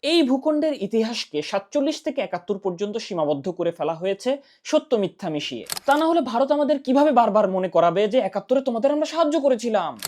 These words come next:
এরা সবাই মিলে সহি মুক্তিযুদ্ধের চেতনা প্রতিষ্ঠার চেষ্টা করবে। এরা সবাই মিলে বলবে যে এতদিন যা ছিল তা ছিল গলদ মুক্তিযুদ্ধের চেতনা, শেখ হাসিনা মুক্তিযুদ্ধের চেতনাকে কুলুষিত করেছিল। মুক্তিযুদ্ধের চেতনা সহি হোক কিংবা গলদ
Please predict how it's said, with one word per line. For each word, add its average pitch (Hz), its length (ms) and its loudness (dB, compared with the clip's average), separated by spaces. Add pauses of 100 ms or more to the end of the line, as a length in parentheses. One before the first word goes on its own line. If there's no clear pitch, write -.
(100)
এরা 302 180 4
সবাই 277 340 2
মিলে 214 280 0
সহি 277 440 0
মুক্তিযুদ্ধের 254 640 0
চেতনা 170 280 -6
প্রতিষ্ঠার 151 500 -10
চেষ্টা - 280 -4
করবে। 107 320 -14 (160)
এরা 302 140 4
সবাই 320 400 -2
মিলে 277 200 0
বলবে 190 400 0
যে 185 180 -4 (260)
এতদিন 269 380 0
যা 262 260 2
ছিল 262 320 0 (260)
তা 233 140 2
ছিল 269 320 0 (240)
গলদ 269 460 6
মুক্তিযুদ্ধের 240 720 -4
চেতনা, 202 420 -6 (200)
শেখ 262 300 0
হাসিনা 294 440 -2 (160)
মুক্তিযুদ্ধের 277 640 -2
চেতনাকে 262 420 -8
কুলুষিত 320 460 2
করেছিল। 185 480 -2 (280)
মুক্তিযুদ্ধের 320 600 0
চেতনা 262 340 -2
সহি 285 420 2
হোক 359 300 0
কিংবা 277 280 2
গলদ 147 500 0